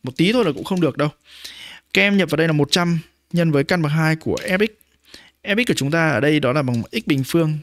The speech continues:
cộng với nen của x cộng hai. Được chưa?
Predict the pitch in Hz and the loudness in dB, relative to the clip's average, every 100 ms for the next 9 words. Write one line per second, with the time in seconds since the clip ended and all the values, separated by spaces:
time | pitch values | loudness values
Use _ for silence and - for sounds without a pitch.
0 | - 135 92 127 151 170 170 160 80 131 | -6 -6 -4 -2 0 2 0 -2 -4 -4
1 | 160 _ _ _ _ _ _ - 214 - | -6 _ _ _ _ _ _ -8 -4 -2
2 | 156 160 151 139 - - _ _ _ _ | 0 2 0 -4 -12 -20 _ _ _ _
3 | _ _ - _ _ _ _ _ _ _ | _ _ -20 _ _ _ _ _ _ _
4 | - 120 151 | -8 0 0